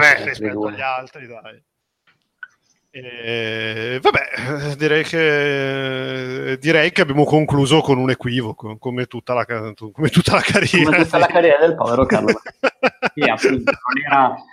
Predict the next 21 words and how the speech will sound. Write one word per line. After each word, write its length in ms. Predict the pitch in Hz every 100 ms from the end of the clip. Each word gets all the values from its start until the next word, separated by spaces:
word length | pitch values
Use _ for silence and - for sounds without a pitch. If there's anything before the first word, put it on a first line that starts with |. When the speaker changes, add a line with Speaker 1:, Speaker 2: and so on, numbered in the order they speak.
| -
Speaker 1:
non 180 | 135 151
era 420 | 139 123 117 117
da 100 | 120
un 100 | 131
lato 500 | 135 104 - 110 110
né 240 | 120 139 131
il 160 | 113
genio, 580 | 110 123 120 113 110 110
cineasta, 920 | - 120 117 120 113 - - 117 110 107
grande 440 | 110 117 113 110
pittore 480 | - 120 127 120 110
dell'Italia, 680 | 110 113 120 120 107 104 104
ma 220 | 123 120
uno 200 | 120 117
che 200 | - 117
ci 160 | - -
sapeva 320 | 107 120 160
fare, 340 | - - 127 -
e 160 | 98
nemmeno 380 | 107 117 101 107
però 440 | 113 98 101 -